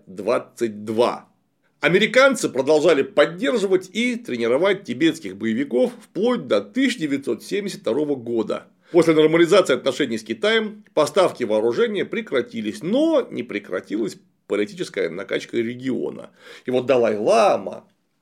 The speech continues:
тот самый непогрешимый, крайне негодовал, что С Ш А преследовали в Тибете интересы С Ш А, а не Тибета. Вот это новость!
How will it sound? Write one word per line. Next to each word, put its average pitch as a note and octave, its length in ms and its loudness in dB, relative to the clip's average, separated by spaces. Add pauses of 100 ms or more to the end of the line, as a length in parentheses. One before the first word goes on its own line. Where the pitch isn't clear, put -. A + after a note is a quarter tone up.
(120)
тот - 180 -20
самый C#3 560 -2 (120)
непогрешимый, A2 800 -8
крайне C#4+ 520 2
негодовал, C4+ 580 4
что C3 180 -4
С G#2+ 160 -8
Ш - 180 -8
А A#3+ 260 0 (320)
преследовали F3 600 2
в - 80 -6
Тибете A3 580 -2
интересы A3 540 0
С A#3+ 160 2
Ш B3+ 220 0
А, D4 380 0 (100)
а A#2 160 -4
не B2+ 160 -8
Тибета. D#3 720 -2
Вот A#3+ 300 6
это B3+ 320 8
новость! E3+ 680 6